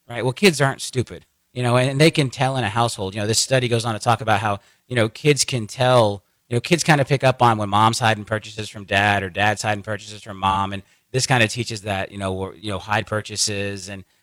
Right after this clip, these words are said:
you know, not being honest. You know, your kids can tell if you're stressed out about money, but then you're telling them everything's fine. And,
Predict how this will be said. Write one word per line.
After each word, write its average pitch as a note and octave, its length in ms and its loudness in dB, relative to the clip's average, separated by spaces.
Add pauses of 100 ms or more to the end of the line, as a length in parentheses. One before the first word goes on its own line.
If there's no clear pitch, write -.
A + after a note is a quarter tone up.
you A2+ 100 -12
know, G#2 140 -4
not G#2+ 300 4
being A#2+ 180 0
honest. G#2 420 -4
You A2 60 -10
know, G#2+ 80 -4
your G#2+ 200 -6
kids C#3+ 220 -2
can A#2 200 -4
tell B2 280 2
if G#2+ 120 -2
you're G2+ 100 -10
stressed A2 380 -4
out G#2 100 -2
about G2 180 -6
money, G#2+ 380 -4 (300)
but A2 80 -6
then A2 240 -2
you're G#2+ 100 -6
telling A#2+ 240 0
them G#2 100 -6
everything's G#2 360 -6
fine. G2 400 -6
And, G2+ 120 -12